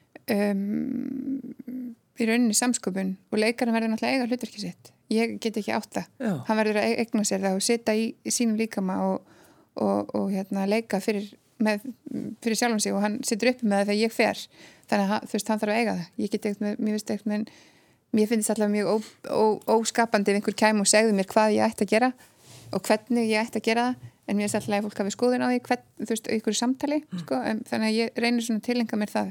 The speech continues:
Speaker 1: í, í, í þessari vinnu, sko.
Speaker 2: Já.
Speaker 1: Að ég er ekki með eitthvað svona, það er meira eitthvað svona tilfinning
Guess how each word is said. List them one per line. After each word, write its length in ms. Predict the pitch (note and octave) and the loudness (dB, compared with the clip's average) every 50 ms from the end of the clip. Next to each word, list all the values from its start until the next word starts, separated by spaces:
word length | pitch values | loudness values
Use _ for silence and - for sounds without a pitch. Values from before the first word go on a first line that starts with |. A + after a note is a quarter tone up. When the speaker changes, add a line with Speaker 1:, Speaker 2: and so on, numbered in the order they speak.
| - - | -6 -6
Speaker 1:
í, 140 | - A3 G3+ - _ - - - - | -4 -4 -6 -6 _ -18 -18 -12 -6
í, 100 | - A3+ G#3+ G3+ - _ _ _ _ _ _ _ - _ _ _ _ _ _ _ _ _ _ - | -4 -4 -4 -4 -8 _ _ _ _ _ _ _ -20 _ _ _ _ _ _ _ _ _ _ -4
í 60 | A3 G#3 G#3 | -2 -2 0
þessari 260 | G#3 G3+ G#3 G#3+ G#3 | -2 -2 -2 -2 0
vinnu, 240 | G#3+ A3 G3+ F#3+ F3 | 0 0 0 -2 -2
sko. 240 | D#3+ - - - G#3+ | -6 -8 -6 -4 -4
Speaker 2:
Já. 120 | F#3 D3+ C3 C3+ E3 A3 A3+ F#3+ _ _ _ _ _ _ _ _ _ _ _ - | -4 -4 -6 -8 -10 -12 -12 -14 _ _ _ _ _ _ _ _ _ _ _ -4
Speaker 1:
Að 200 | - G#3+ G#2+ - - | -2 -2 0 0 0
ég 160 | G#3 G#3+ G#3 | 0 0 0
er 80 | G#3 G#3+ - - | -2 -4 -6 -10
ekki 200 | G#3+ - - G#3+ | -8 -4 -2 0
með 160 | G#3+ A3 G#3+ G#3 | 0 0 0 -2
eitthvað 180 | - G#3+ G#3 G#3 | -2 -4 -4 -4
svona, 180 | G#3+ G3+ G3+ G3 - - _ _ _ _ _ _ _ _ _ _ _ _ - _ _ _ _ _ _ - - - - _ _ - | -4 -4 -2 -4 -4 -8 _ _ _ _ _ _ _ _ _ _ _ _ -20 _ _ _ _ _ _ -4 -4 -4 -4 _ _ -4
það 20 | - | 0
er 80 | G#3+ | 2
meira 140 | G#3+ A3 A3 | 2 2 2
eitthvað 140 | A3 A#3+ A3+ | 0 -2 0
svona 140 | A#3 A3 - | -2 0 0
tilfinning 340 | B3 A3 - G3 F#3 F3+ F3+ | -2 -2 -2 -2 -4 -4 -6